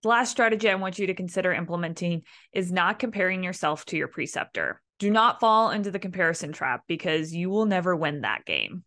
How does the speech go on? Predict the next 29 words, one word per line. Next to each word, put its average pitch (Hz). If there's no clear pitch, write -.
You 214
are 277
on 240
a 254
rotation 196
for 175
four 190
to 208
six 208
weeks. 175
Some 190
of 214
you 220
are 214
on 196
there 196
for 196
eight 170
weeks. 165
Regardless, 202
you 196
are 214
spending 226
a 220
very 208
limited 240
amount 190
of 185
time 165